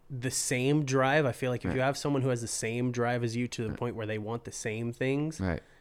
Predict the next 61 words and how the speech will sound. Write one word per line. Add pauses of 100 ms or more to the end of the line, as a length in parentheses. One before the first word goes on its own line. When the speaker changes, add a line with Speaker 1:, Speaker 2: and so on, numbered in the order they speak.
(160)
Speaker 1:
you
know,
then
it
gets
to
the
point
where,
okay, (240)
it (160)
could
become
competitive. (400)
Speaker 2:
Mm-hmm. (440)
Speaker 1:
Um,
you
know,
like,
I,
I
build
and
race
cars.
If
I
date
Speaker 2:
Right.
Speaker 1:
someone
who
wants
to
build
and
race
cars,
it's
going
to
constantly
become,
"Well,
my
car's
faster
than
yours.
Speaker 2:
Right,
Speaker 1:
Well,
Speaker 2:
right,
Speaker 1:
my,
Speaker 2:
right.
Speaker 1:
my
turbo's
bigger
than
yours."
It's
gonna,
Speaker 2:
Right.